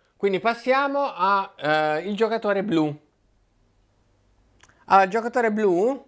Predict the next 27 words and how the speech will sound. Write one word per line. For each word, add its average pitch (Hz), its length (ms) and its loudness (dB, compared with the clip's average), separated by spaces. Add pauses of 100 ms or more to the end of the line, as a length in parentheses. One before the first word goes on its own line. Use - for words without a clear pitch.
(200)
che 156 120 -18
cosa 180 220 -2
voleva 170 360 0
fare? 156 640 -2 (1500)
Ah, 156 440 2
eccolo 143 260 -6
qua. 107 260 -12 (300)
Sì, 151 200 -8
voleva 175 280 2
fare 170 240 -4
questo. 123 600 -12 (480)
L'attacco 175 460 0
al 151 140 0
Gaul. 113 560 -4 (680)
E 165 220 2
andiamo 175 320 0
a 202 60 0
vedere 185 240 -2
il 165 80 -6
token 175 280 -2
di 156 80 -6
difesa. 180 640 -2 (720)
No 180 200 2
defense, 165 880 -4 (340)
era 151 180 -8
un 156 120 -4
bluff. 131 440 -4